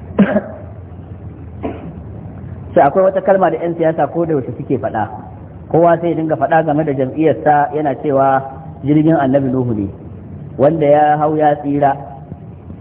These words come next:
wanda kuma bai hau ba ya, to ya, ya, ya, ya nutse ya halaka. Sai wannan ma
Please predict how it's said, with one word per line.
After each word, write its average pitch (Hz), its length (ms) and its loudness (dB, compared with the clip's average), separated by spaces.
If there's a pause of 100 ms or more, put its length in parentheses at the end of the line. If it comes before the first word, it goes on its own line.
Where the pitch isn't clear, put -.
wanda 160 240 2
kuma 160 240 2
bai 147 160 2
hau 151 200 4
ba 156 120 4
ya, 156 120 4 (460)
to 139 140 0
ya, 139 80 0 (240)
ya, 135 160 0
ya, 131 320 2
ya 135 180 4
nutse 117 220 -2
ya 107 160 0
halaka. 107 320 -2 (680)
Sai 123 60 0
wannan 156 280 4
ma 160 120 2